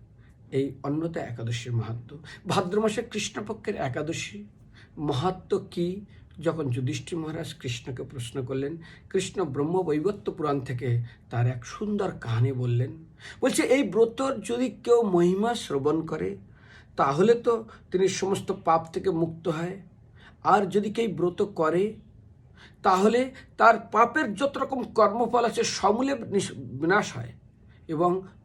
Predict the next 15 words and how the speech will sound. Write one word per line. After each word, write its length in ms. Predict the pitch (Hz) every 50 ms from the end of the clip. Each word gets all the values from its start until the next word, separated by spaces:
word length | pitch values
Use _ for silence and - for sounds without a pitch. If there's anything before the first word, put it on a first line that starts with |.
| -
দগ্ধিত 500 | 147 139 160 160 165 160 156 170 160 -
হতে 300 | 147 151 139 123 - 165
হয়।" 360 | 156 131 127 147 160 170 180 - - - - - - - _
তো 80 | - 151
সেই 260 | 123 - 160 151 139
জন্য 440 | 131 147 135 135 135 131 131 131 - - - - - - - -
আপনারা 420 | 147 139 131 127 120 120 120 123 - - - - - - - -
অত্যন্ত 640 | 160 160 160 - - 156 147 143 - - 139 135 135 135 - - - - -
মনোযোগ 360 | 147 139 143 156 165 190 -
সহকারে 580 | - - - 131 127 123 - 131 123 123 120 123 - - - - - -
এই 140 | 143 139
ব্রত 300 | 135 131 131 131 123 123
মাহাত্ম্য 360 | 131 123 123 123 120 120 123 123
শ্রবণ 420 | 120 120 143 127 127 131 131 123
করুন। 360 | 120 127 120 127 143 160 170